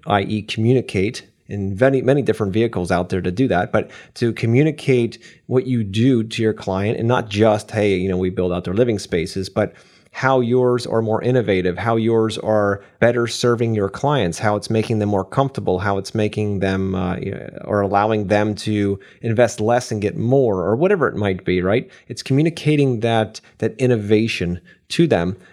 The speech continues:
The more successful, the more efficient you are in doing that, from the, in, in creating an environment where your client loves the way that looks and feels, the more successful you're gonna be with that phone ringing, right? So as a business owner, those are the things you need to be obsessed about. Now,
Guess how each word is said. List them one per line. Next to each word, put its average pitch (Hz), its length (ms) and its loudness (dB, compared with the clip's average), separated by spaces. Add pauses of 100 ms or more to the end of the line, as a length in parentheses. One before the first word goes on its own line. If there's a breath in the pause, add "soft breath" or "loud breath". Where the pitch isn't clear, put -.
(120)
The 110 80 -2
more 147 180 2
successful, 147 600 -2
the 139 100 2
more 120 180 2
efficient 127 400 -2
you 120 120 2
are 113 140 2
in 101 100 -2
doing 117 300 0
that, 90 400 -4 (440)
from 107 220 0
the, 98 180 2
in, 98 80 -4
in 98 460 -8
creating 117 240 0
an 104 80 0
environment 101 380 0
where 92 80 -4
your 92 100 -4
client 104 340 -6
loves 101 400 -2
the - 80 -12
way 92 140 -2
that - 160 -4
looks 110 260 -2
and 87 140 -8
feels, 139 400 2 (340 soft breath)
the 120 140 2
more 123 320 0
successful 139 500 -4
you're 123 120 0
gonna 131 140 2
be 123 140 0
with 131 220 0
that - 200 -4
phone 131 280 0
ringing, 113 340 -2
right? 113 240 -4
So 127 300 2
as 117 240 -2
a 110 60 0
business 151 400 0
owner, 110 300 0
those 147 220 -2
are 185 60 -6
the 139 100 -4
things 127 180 0
you 113 100 -2
need 117 160 -2
to 110 40 -4
be 98 120 -2
obsessed - 360 -4
about. - 240 -4
Now, 107 240 -2